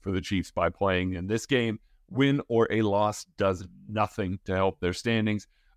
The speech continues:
other than, you know, records and things like that that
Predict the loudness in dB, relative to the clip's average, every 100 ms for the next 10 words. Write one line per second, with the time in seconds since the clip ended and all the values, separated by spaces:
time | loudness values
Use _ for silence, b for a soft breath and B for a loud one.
0 | _ 4 4 4 2 0 -2 -4 -10 -10
1 | _ -6 -4 -2 -4 -4 -8 -10 -20 _
2 | _ _ _ _